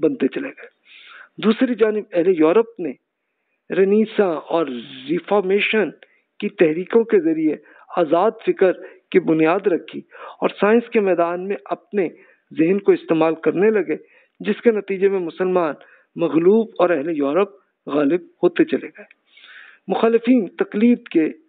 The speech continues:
इस एतराज़ात के जवाब में अहले तकलीद की लिटरेचर में हमें कुछ नहीं मिल सका। अलबत्ता बाज़ उलमा ने ये बात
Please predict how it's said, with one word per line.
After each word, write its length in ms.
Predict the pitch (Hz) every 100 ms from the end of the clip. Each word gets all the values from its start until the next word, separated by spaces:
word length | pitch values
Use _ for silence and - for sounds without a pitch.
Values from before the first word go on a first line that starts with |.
| 208
इस 140 | 208 180
एतराज़ात 580 | 175 165 160 170 175 -
के 80 | 190
जवाब 360 | 156 147 156 190
में 80 |
अहले 160 | 175 160 160
तकलीद 420 | - - 226 - -
की 140 | 240 _ _ - - -
लिटरेचर 560 | 185 - 180 185 233 208
में 140 | 175
हमें 220 | 165 151 113 _ _ _ -
कुछ 160 | 196 226
नहीं 140 | 240
मिल 180 | 185 156 -
सका। 260 | 143 170 170 - _ _ -
अलबत्ता 400 | 196 190 208 208
बाज़ 340 | 165 196 220 -
उलमा 320 | 170 170 170 180
ने 100 | 202
ये 120 | 180
बात 260 | 156 151